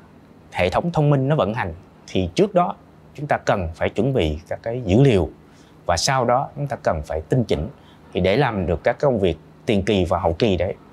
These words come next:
thì cần rất nhiều cái công sức của con người. Đấy, thì công việc nó sẽ không mất đi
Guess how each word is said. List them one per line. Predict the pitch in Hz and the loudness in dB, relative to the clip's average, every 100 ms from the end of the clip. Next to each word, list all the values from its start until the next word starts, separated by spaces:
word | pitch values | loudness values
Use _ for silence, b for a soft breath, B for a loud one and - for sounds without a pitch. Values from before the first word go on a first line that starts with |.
| - - - | -20 -20 -10
thì | 95 90 | -6 -2
cần | 110 90 78 - | -2 -2 -2 -2
rất | 156 | 2
nhiều | 156 120 82 - - - | 4 4 0 -8 -12 -6
cái | 80 95 - | -4 -6 -6
công | 120 117 | -2 0
sức | 196 - | -2 -4
của | 80 | -8
con | - 120 | -2 2
người. | 113 85 - - - - - - | 4 2 0 -12 -20 -20 -20 -12
Đấy, | 82 87 - B - | -6 -6 -8 B -4
thì | 107 92 87 80 | 0 2 0 0
công | 120 | 0
việc | 113 101 113 | 0 0 -2
nó | 127 | -4
sẽ | - | -4
không | - 131 | -2 0
mất | 151 156 | 0 0
đi | 120 | -2